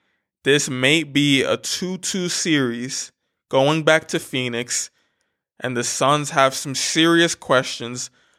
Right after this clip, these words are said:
about whether or not they could stop the barrage from the Milwaukee Bucks. Booker has to make more than three shots. Giannis can't look like a prime Shaq in the paint.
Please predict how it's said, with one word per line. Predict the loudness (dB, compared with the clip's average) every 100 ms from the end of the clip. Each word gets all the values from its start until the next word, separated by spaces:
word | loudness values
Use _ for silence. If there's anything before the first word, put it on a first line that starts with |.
| _
about | 0 4 4
whether | 4 4 6 4
or |
not | 4 2 2
they | -2
could | -2 -4
stop | 0 0 0
the | -4
barrage | -2 0 2 4 2 -2 -8 -14 _ _ _
from | 0 0
the |
Milwaukee | 0 2 2 0 -4
Bucks. | -4 -4 -6 -10 -12 -12 _ _ _ _ _ _
Booker | 0 2 2 2
has | 0
to | -2
make | -2 -2
more | -2 0 2
than | 0 -4
three | -4 -4
shots. | -2 0 2 2 0 -8 -10 _ _ _ -4
Giannis | 2 4 4 0 -4
can't | 0 0 2
look | 2 2
like | 2 0 0
a |
prime | -4 0 2 2
Shaq | 0 2 2 2 -2
in | -4
the |
paint. | -6 -2 0 0